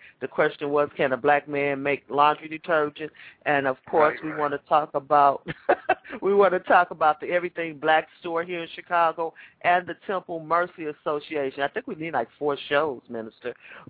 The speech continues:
Speaker 1: But first of all, let's start at the beginning. Since you're a new guest on, uh, Blog Talk Radio, let's start at the beginning. Let's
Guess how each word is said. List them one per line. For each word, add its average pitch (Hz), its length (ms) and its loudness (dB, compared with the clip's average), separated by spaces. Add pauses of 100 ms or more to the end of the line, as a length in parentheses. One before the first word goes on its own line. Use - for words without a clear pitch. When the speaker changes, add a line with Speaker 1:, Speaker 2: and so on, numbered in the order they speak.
(120)
Speaker 1:
But 156 360 6
first 285 220 4
of 240 80 -6
all, 185 140 6
let's 240 160 2
start 233 420 6 (120)
at 190 140 0
the 175 60 -20
beginning. 156 540 -6 (680)
Since 170 240 -8
you're 170 160 -4
a 160 40 -4
new 165 140 -6
guest 156 380 -2
on, 135 260 -2 (120)
uh, 131 140 -4
Blog 131 300 2
Talk 131 220 -2
Radio, 151 420 0 (320)
let's 196 400 2 (220)
start 196 260 6
at 190 120 -2
the - 40 -20
beginning. 175 380 -4
Let's 196 160 0